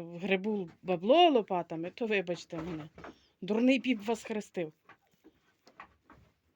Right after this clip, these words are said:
Да, Дашка? Люди, будьте добріші.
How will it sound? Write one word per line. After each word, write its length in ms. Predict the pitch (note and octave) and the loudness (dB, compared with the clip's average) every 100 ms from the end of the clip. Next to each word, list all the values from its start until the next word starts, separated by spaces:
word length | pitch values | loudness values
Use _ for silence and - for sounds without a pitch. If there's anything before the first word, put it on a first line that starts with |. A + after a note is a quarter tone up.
| _ _ - - _ _ - | _ _ -20 -20 _ _ -4
Да, 220 | A#3 A#3+ | 0 2
Дашка? 380 | F3+ - - - _ _ _ _ _ _ _ _ _ _ _ _ _ _ _ _ _ _ | 0 -6 -14 -20 _ _ _ _ _ _ _ _ _ _ _ _ _ _ _ _ _ _
Люди, 280 | A3 C#4+ B3 | -4 0 0
будьте 320 | G3 C4 C4+ | 0 -4 -4
добріші. 640 | A3 B3 A3 C#4 B3+ - | -4 -6 -6 -6 -6 -12